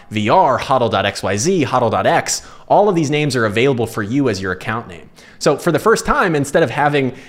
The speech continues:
an account name that is forced to be twelve characters, you can have an account name of any length, even just one character if you wanted. You could buy, you know, Zach, you could buy Z dot V R as your account name, and that can be your account name on the eos blockchain. You can show off that account name on the dApp leaderboards, or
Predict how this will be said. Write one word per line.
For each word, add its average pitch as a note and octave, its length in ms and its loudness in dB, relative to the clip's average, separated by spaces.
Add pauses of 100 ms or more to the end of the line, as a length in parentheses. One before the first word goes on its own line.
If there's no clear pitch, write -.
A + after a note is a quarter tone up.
an B2+ 100 -2
account D3+ 240 -2
name C#3 180 -2
that B2 100 0
is G#2+ 200 -4
forced D#3+ 440 0
to D3+ 60 2
be A#2 140 0
twelve A2 300 0
characters, B2 580 0
you D#3 160 0
can E3 120 -4
have D3+ 100 0
an A2+ 80 -2
account B2+ 260 -4
name G#2+ 140 -2
of G2+ 100 -2
any A2+ 160 0
length, A2 400 -2
even C#3 220 -2
just G2 160 -6
one D#3+ 260 0
character G2+ 440 -4
if F2+ 120 -6
you G#2 80 -4
wanted. F#2+ 320 -4
You G2+ 60 -8
could F#2+ 100 -2
buy, F#2+ 280 2
you - 460 -8
know, G#2+ 100 0
Zach, A2+ 280 0
you C3+ 60 0
could A#2 100 0
buy G2+ 180 2
Z A#2+ 320 -2
dot G2 240 0
V G#2 200 -2
R F#2+ 260 0
as F2+ 160 -6
your F#2 100 -6
account F2 300 -10
name, F2+ 200 -10
and G2 100 -4
that B2 120 -2
can A#2+ 120 -4
be G2+ 80 -2
your F#2 160 -4
account F#2+ 320 -6
name F2+ 280 -10
on A2 180 0
the G2 80 -8
eos F2+ 240 -8
blockchain. G2 640 -4 (320)
You B2+ 100 -2
can A2+ 80 -2
show C#3+ 240 4
off A#2+ 160 2
that A#2 100 0
account A2+ 260 -2
name G#2 140 -4
on G2+ 80 -2
the G2 80 -4
dApp F2 180 -6
leaderboards, C3 680 0
or A2 260 2